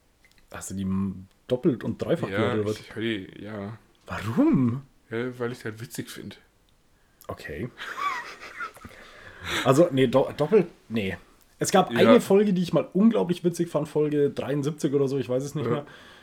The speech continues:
Speaker 1: Da hatte ich dir damals auch geschrieben, das war am Anfang,
Speaker 2: Ja.
Speaker 1: wo ich alle durchgehört habe auf
Speaker 2: Ja,
Speaker 1: einmal.
Speaker 2: ja, ja.
Speaker 1: In der, wo ich in zwei Wochen irgendwie, weiß ich nicht, hundert Folgen Gemischtes
Speaker 2: Ja.
Speaker 1: Hack gefühlt gehört hab. Ähm, da hab ich eine Folge zwei oder dreimal gehört, aber seitdem jede einmal und weiter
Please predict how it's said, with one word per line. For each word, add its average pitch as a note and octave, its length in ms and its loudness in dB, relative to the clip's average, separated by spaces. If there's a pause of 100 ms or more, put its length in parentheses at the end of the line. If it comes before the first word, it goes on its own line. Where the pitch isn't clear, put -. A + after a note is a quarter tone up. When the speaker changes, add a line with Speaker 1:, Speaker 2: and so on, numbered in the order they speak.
(220)
Speaker 1:
Da A#2 80 -2
hatte D3+ 120 0
ich - 60 -6
dir C#3+ 120 0
damals C3+ 280 2
auch C3 120 -6
geschrieben, C#3 280 -4
das A2 140 -4
war B2 100 4
am B2+ 120 0
Anfang, C#3+ 260 -2
Speaker 2:
Ja. A#2+ 80 2
Speaker 1:
wo B2 40 4
ich B2 80 -2
alle C3+ 160 -2
durchgehört B2 420 0
habe A2+ 120 2
auf G#2+ 80 -2
Speaker 2:
Ja, A#2+ 100 0
Speaker 1:
einmal. B2+ 180 0
Speaker 2:
ja, - 60 -4
ja. A2 60 -12 (320)
Speaker 1:
In A#2 80 -2
der, A#2 160 0 (140)
wo C3 140 -2
ich C3 80 -2
in B2+ 100 0
zwei C3 360 0
Wochen C#3 180 2
irgendwie, B2 240 0
weiß B2 120 4
ich A#2 80 0
nicht, - 300 -4
hundert D3 200 6
Folgen C3+ 180 2
Gemischtes A#2+ 300 0
Speaker 2:
Ja. - 60 0
Speaker 1:
Hack D3 80 -10
gefühlt A#2 260 -4
gehört A#2 220 2
hab. C#3 140 -2 (500)
Ähm, A#2+ 640 0 (1300)
da C#3+ 160 6
hab D#3+ 100 4
ich - 280 -6
eine D#3+ 200 4
Folge D3 300 2
zwei C3 220 -2
oder C3 120 4
dreimal A2+ 300 0
gehört, G#2 300 -6
aber G#2+ 180 -2
seitdem B2+ 420 -2
jede A2+ 260 0
einmal A2+ 300 -2
und G2+ 180 -6
weiter G#2+ 380 -2